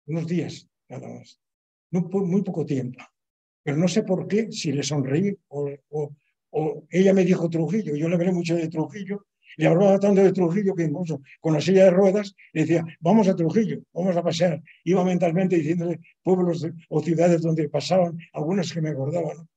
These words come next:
Y aquello era emoci-, emocionante. Eso era un intervalo lúcido. Eso. Yo no, yo no lo he bautizado. Bueno, di-, dije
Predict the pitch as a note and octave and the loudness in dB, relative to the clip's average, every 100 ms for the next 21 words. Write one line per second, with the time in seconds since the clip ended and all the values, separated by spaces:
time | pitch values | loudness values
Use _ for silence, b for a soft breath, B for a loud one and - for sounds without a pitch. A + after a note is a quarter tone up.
0 | _ _ C#3+ C#3 E3+ F3 D#3+ C#3+ B2 C3 | _ _ -8 -4 0 0 -2 -4 -6 -10
1 | - C#3 C3 - C3+ C#3 - - _ _ | -12 -14 -14 -10 -10 -10 -12 -20 _ _
2 | _ _ _ _ _ _ _ _ _ _ | _ _ _ _ _ _ _ _ _ _
3 | _ _ _ F3 F3+ F3+ F3+ F3 F3 F3 | _ _ _ -2 2 4 4 2 0 -2
4 | D#3+ E3 C#3 D3 C#3 B2+ B2+ A2 _ _ | 0 -2 -2 -2 -4 -6 -8 -16 _ _
5 | _ _ _ _ _ _ _ - D#3+ D#3 | _ _ _ _ _ _ _ -6 -4 -4
6 | C3 B B E3+ G#3 C3+ A3 G#3+ F#3 D#3+ | -8 B B 0 2 4 4 4 4 0
7 | - C3 C3+ C3 - _ _ _ F#3 F3 | -2 -6 -6 -8 -12 _ _ _ -2 -2
8 | F3 F3 D#3 A3+ F3 A3 G3+ F#3+ | -4 -8 -6 -6 -2 -2 0 -2